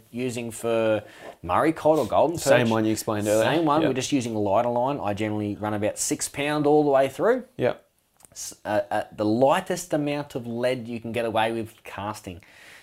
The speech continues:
Speaker 1: You know, these fish are very, very timid in the mouth. They, if they, if they have a fixed sinker or, you know, feel something's not quite right, they will drop it.
Speaker 2: Yep.
Speaker 1: So once we have our, our running sinker rig set up, we have our, s-, let's say, size twelve hook, and I like to run small,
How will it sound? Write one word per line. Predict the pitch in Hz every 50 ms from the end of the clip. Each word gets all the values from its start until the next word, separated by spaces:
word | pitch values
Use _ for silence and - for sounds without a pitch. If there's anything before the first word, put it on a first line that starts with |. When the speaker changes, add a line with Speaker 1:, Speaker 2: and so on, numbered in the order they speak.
| _ -
Speaker 1:
You | 107 98
know, | 101 104 101 - 57 57 -
these | 107 120 131 123 -
fish | - - 123 120 - -
are | 113 110 110 110 101
very, | 92 85 95 110 117 120
very | 113 120 113 113 107
timid | 110 - - 113 110 110
in | 104 101
the | 104
mouth. | 104 104 104 101 101 -
They, | 101 101 104 104 101 - -
if | - 92
they, | - 107 107
if | 104 - - - _ - 101 101
they | 113 110
have | 110 120 110
a | 101
fixed | - - - _ - 143 139 - - -
sinker | - - 127 131 131 123 - 123
or, | 120 113 110 110 110 -
you | 101
know, | 101 101 104
feel | 101 - - 123 123
something's | 113 - 127 117 104 101
not | 110 117 113
quite | - - 117 113 107 -
right, | 113 117 117 123 - - - - - _ _ -
they | - 95 92
will | 92 104 113
drop | 107 113 120 117 -
it. | 92 - - _ _ -
Speaker 2:
Yep. | - -
Speaker 1:
So | 104 98 98 98 - - - - - - - - - - -
once | 104 127 151 156 -
we | 165 151
have | 131 143 131 135
our, | 135 127 120 113 107 - - -
our | 87 107 107 104 98 85 - - _ -
running | - 92 117 131 147 143
sinker | 131 - - 139 139 131 131
rig | 135 135 131
set | - 143 123
up, | 135 151 160 - -
we | - 107 107 104
have | 104 113 110 101
our, | 107 107 104 101 95 92 90 95 _ _ _ _ _
s-, | - - - -
let's | 107 98 -
say, | - 107 104 98 95
size | 95 - - - 120 120 120 113
twelve | - - - 131 127 123 117 -
hook, | - 165 190 185 -
and | 113
I | 98
like | 92 92 95 104 113 117
to | - 131
run | 127 127 127
small, | 127 - - 127 127 139 165 180 -